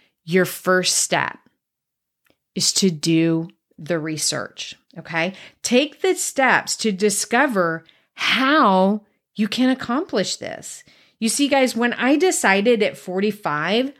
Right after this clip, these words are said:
that I wanted to become a runner, I went straight to the bookstore. I went to the bookstore to see what types of books I could find,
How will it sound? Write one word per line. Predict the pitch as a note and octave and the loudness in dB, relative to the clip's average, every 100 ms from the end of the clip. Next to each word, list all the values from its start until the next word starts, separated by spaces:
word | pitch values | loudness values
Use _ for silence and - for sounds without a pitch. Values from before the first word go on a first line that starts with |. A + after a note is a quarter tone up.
| _ _ _ | _ _ _
that | G#3 | 0
I | G3 | 2
wanted | G3 F3 F3 G#3 G3+ | 2 0 0 -2 0
to | A3 | -2
become | G#3 F#3+ E3+ F3 | -2 -4 -6 -4
a | D#3+ | -6
runner, | C#3+ C#3+ D3 G3 C#4 E4 F#4 _ _ | -6 -8 -4 0 0 0 -4 _ _
I | G3+ | 0
went | D4 G#4 | 4 4
straight | G4+ - C4+ - | 2 2 0 2
to | C4 | 0
the | G#3 | 0
bookstore. | D3+ F3 A3 - - D#2 - F#3 _ _ _ _ - | 0 -4 -4 -6 -6 -10 -12 -16 _ _ _ _ 0
I | |
went | D4 F4+ | 2 2
to | F#4 | 2
the | D#4+ | 2
bookstore | A#3 C4 B3+ C4 A3+ | 2 0 0 0 2
to | G3+ | 0
see | - F#3 | 0 -2
what | E3+ - | 0 -2
types | - G#3+ G3+ | 0 -2 -2
of | D3 B2+ - | -8 -8 0
books | C4 - | 0 2
I | C4 B3 | -2 0
could | C4 G#3+ - | 0 -4 0
find, | A#3+ A#3 A#3 A3+ A3+ | 0 2 2 4 2